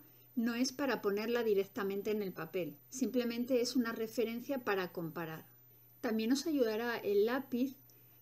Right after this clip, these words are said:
eh, en posición horizontal para ver los ángulos que forman las aristas de los prismas o la curva de la parte superior de, de los cuerpos cilíndricos.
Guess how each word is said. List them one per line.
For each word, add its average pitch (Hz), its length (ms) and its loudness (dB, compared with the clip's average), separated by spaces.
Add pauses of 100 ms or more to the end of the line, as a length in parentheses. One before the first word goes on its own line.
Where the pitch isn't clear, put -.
(120)
eh, 208 440 4
en 226 160 -2
posición 247 440 4
horizontal 247 800 2
para 196 240 2
ver 220 360 2
los 220 320 -2
ángulos 240 640 2
que 196 160 -2
forman 208 640 -2
las 185 200 -4
aristas 202 600 -2
de 196 180 2
los 170 220 -2
prismas 254 720 2 (1200)
o 247 360 4
la 214 380 4
curva 247 640 2
de 202 400 2
la 180 180 2
parte 196 280 -2
superior 202 560 0
de, 185 880 0
de 185 100 2
los 175 160 -2
cuerpos 185 560 -2
cilíndricos. 170 880 -4